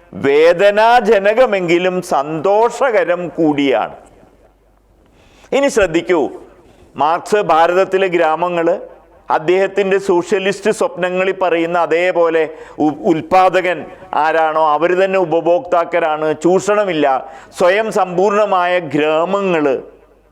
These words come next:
അദ്ദേഹം അതിനെ വിളിക്കുക പ്രാചീന സോഷ്യലിസം. അദ്ദേഹം എന്താണോ ഉണ്ടാക്കാൻ ഉദ്ദേശിക്കുന്നത് അതിൻ്റെ ആദിമ രൂപമായിട്ട് ഭാരതത്തെ അദ്ദേഹം കാണുകയാണ്. പക്ഷെ ഒരൊറ്റ പ്രശ്നമുണ്ട്, അവരുടെ ആരാധനാ രീതി.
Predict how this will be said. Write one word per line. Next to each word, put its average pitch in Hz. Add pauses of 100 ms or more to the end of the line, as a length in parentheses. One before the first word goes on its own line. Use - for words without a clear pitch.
(720)
അദ്ദേഹം 220
അതിനെ 247
വിളിക്കുക 240 (100)
പ്രാചീന 196 (140)
സോഷ്യലിസം. 214
അദ്ദേഹം 180
എന്താണോ 196
ഉണ്ടാക്കാൻ 190 (120)
ഉദ്ദേശിക്കുന്നത് 185 (340)
അതിൻ്റെ 175 (180)
ആദിമ 190 (180)
രൂപമായിട്ട് 196 (120)
ഭാരതത്തെ 165
അദ്ദേഹം 143
കാണുകയാണ്. 104 (640)
പക്ഷെ 240
ഒരൊറ്റ 254 (120)
പ്രശ്നമുണ്ട്, 185 (880)
അവരുടെ 202 (100)
ആരാധനാ 185 (180)
രീതി. 143